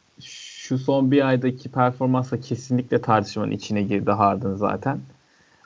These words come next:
Ama ben yine de, e, Antetokounmpo'yu Leonard'dan, Durant'ten ve Harden'dan bir adım önde görüyorum. Hatta iki adım önde görüyorum belki. Çünkü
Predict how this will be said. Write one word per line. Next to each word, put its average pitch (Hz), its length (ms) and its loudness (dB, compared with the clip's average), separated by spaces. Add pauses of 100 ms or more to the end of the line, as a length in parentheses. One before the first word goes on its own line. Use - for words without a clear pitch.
(120)
Ama 147 260 6
ben 156 120 8
yine 156 340 4
de, 147 280 4 (140)
e, 120 220 0
Antetokounmpo'yu 131 1160 4 (360)
Leonard'dan, 120 840 4
Durant'ten 120 580 4
ve 120 60 4
Harden'dan 117 680 4
bir 113 120 4
adım 107 200 0
önde 104 260 2
görüyorum. 95 420 -2
Hatta 107 280 2
iki 120 320 4
adım 104 220 6
önde 101 240 4
görüyorum 98 480 0
belki. 98 360 -6 (180)
Çünkü 127 500 4